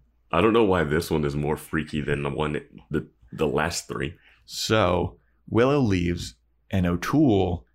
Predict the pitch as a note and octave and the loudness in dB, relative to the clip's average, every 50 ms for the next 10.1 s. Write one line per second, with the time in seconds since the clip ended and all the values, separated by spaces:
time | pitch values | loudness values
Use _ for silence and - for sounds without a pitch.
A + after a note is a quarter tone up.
0 | _ _ _ - - - - A#2+ A#2+ A#2 G2+ F#2 G2+ G2 - - G2+ G#2 G#2+ G#2+ | _ _ _ -10 -8 -2 0 0 0 0 0 0 -2 -2 0 2 2 2 4 4
1 | G2+ F#2 F2+ E2+ - - - F#2 F2+ F2 E2+ E2 D#2+ D#2 - - - - C#3+ D3+ | 2 2 2 0 -2 0 0 0 2 2 0 0 -2 -4 -6 -10 -4 -2 0 0
2 | C#3 B2+ - G#2+ G2+ G2 F2+ F2+ F2+ E2+ - E2+ E2+ E2+ - F#2 F#2 F#2 E2+ E2 | 0 2 2 4 4 4 4 2 2 0 -2 -4 -4 -2 0 0 2 2 2 0
3 | D#2+ D#2+ D#2 D#2 - _ _ _ _ _ _ _ _ - - F2+ F2+ F2 - - | -2 -4 -6 -8 -12 _ _ _ _ _ _ _ _ -10 -4 -2 -2 0 2 2
4 | C3 B2+ G#2+ F2+ F#2 F2 F2+ G2 G2+ F#2+ E2+ E2+ E2 D#2+ D#2+ D#2+ D#2+ E2 E2 D#2 | 2 2 2 2 2 4 4 4 2 2 0 0 0 0 0 0 0 0 -2 -2
5 | - - _ _ _ _ _ _ _ _ - G#2+ G#2+ A#2 F#2 D2+ F2 F2+ G2+ A#2+ | -4 -8 _ _ _ _ _ _ _ _ -2 0 2 2 2 2 2 2 2 2
6 | B2+ - E2 D#2 D2+ D2+ D#2+ G2 G#2 - - _ _ _ _ _ _ _ _ _ | 2 0 0 0 0 0 -2 -4 -6 -10 -18 _ _ _ _ _ _ _ _ _
7 | _ _ _ - F2 F#2 F2+ - - G#2+ G2+ F2+ E2+ F2 D#2 C2+ C2 D2+ E2 F#2 | _ _ _ -4 -2 -2 0 0 0 0 2 2 2 2 2 0 0 -2 -2 -2
8 | G2+ C3 E3+ G#3 A#3 - _ _ _ _ _ _ _ _ _ - G2 F#2+ A#2 A2+ | 0 -2 -2 -2 -4 -8 _ _ _ _ _ _ _ _ _ -6 -2 0 2 2
9 | F#2 F#2+ G#2 F#2 D#2+ D2 D#2+ E2+ F#2 A#2 D#3+ F#3 - D3+ E3 F#3 - F#3+ G3 G#3+ | 2 2 2 2 2 2 0 2 2 2 0 0 0 -2 -2 -2 -2 -2 -2 0
10 | A#3 B3 | -2 -2